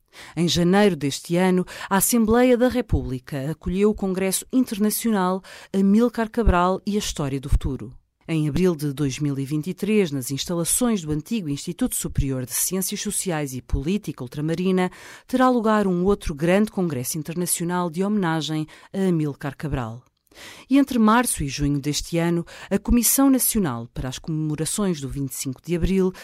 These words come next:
dedica uma exposição a Amílcar Cabral no Palácio Baldaia, em Lisboa. A este recente regresso de Amílcar Cabral à paisagem memorialística portuguesa não será indiferente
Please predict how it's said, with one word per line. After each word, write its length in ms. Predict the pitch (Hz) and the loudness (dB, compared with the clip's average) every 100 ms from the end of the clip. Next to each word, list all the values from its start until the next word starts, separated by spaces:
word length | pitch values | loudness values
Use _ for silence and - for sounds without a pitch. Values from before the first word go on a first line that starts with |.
| - - | -10 -6
dedica 400 | 214 254 - 233 | 0 0 0 0
uma 160 | 226 | 0
exposição 800 | 220 - - 202 185 - 233 247 | -2 -6 -8 -2 0 2 2 2
a 80 | 165 | 0
Amílcar 460 | 139 147 139 175 156 | -2 -4 -4 -6 -6
Cabral 480 | 185 - 180 180 - - - | -2 0 0 0 -4 -8 0
no 100 | 247 | 0
Palácio 440 | 226 190 185 196 | 2 0 0 -2
Baldaia, 640 | 180 208 160 135 117 117 - | -2 -2 -2 -4 -4 -8 -8
em 180 | 151 139 | -6 -6
Lisboa. 600 | 135 127 123 117 117 123 _ _ _ _ _ _ _ - | -6 -8 -10 -10 -12 -16 _ _ _ _ _ _ _ -2
A 40 | |
este 340 | 214 269 - - | 2 2 0 -4
recente 400 | - - 294 - | 0 2 2 2
regresso 560 | 190 156 127 123 - 139 | -4 -4 -4 -6 -8 -8
de 220 | 143 143 | -6 -2
Amílcar 420 | 165 247 - 214 | -2 -2 -4 -4
Cabral 380 | 196 - 123 120 | -2 -2 -2 -6
à 80 | 123 | -6
paisagem 500 | 139 135 139 135 147 | -6 -4 -4 -4 -4
memorialística 880 | 165 185 170 170 214 - 196 - | -2 -2 0 0 0 -2 -6 -6
portuguesa 640 | - - 175 190 185 190 185 - - - | -8 -6 -2 -2 0 -2 -4 -8 -6 2
não 180 | 277 | 2
será 380 | 277 - 247 233 - | 4 0 0 0 2
indiferente 760 | 277 254 - - 123 120 - | 2 2 0 -4 -4 -10 -16